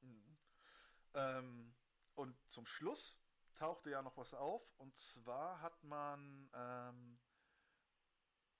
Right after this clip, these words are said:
eine kleine Szene gesehen, wo jemand sie beobachtet. War das schon,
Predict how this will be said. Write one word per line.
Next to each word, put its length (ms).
eine 100
kleine 300
Szene 320
gesehen, 500
wo 240
jemand 540
sie 140
beobachtet. 720
War 180
das 120
schon, 240